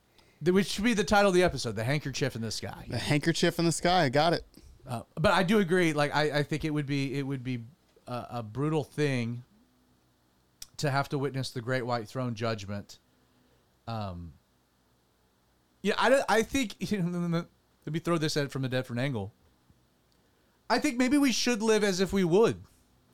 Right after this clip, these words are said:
Speaker 1: You know?
Speaker 2: Ooh.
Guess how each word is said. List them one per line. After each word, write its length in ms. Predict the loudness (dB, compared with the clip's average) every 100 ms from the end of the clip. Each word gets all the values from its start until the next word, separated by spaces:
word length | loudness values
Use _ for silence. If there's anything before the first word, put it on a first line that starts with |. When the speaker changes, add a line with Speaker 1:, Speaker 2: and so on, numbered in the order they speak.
| _ _ _ _ _ _ _ _ _ _ _
Speaker 1:
You 100 | -2
know? 260 | 0 0 -2 -6 _ _ _ _ _ _ _ _ _ -20 -20 -20 _ _ _ _ _ _ _
Speaker 2:
Ooh. 440 | -8 -6 -4 -6